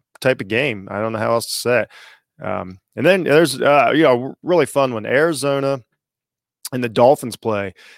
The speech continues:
uh, Tua versus Kyler. It's great. Uh, two really young, exciting quarterbacks. We think, we assume if, we don't know if Tua's gonna be exciting yet, but he's definitely intriguing.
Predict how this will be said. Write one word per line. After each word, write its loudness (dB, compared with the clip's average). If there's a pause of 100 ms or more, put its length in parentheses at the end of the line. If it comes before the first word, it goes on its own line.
(180)
uh, 0
Tua 6
versus 0
Kyler. 2 (480)
It's -4
great. 0
Uh, -4
two -2
really 4
young, -2
exciting -4
quarterbacks. -4
We -6
think, -2
we -2
assume -4 (260)
if, -4 (240)
we -4
don't -2
know 4
if -8 (300)
Tua's -2
gonna -8
be -4
exciting -2
yet, -2 (180)
but 2
he's -2
definitely 0
intriguing. -6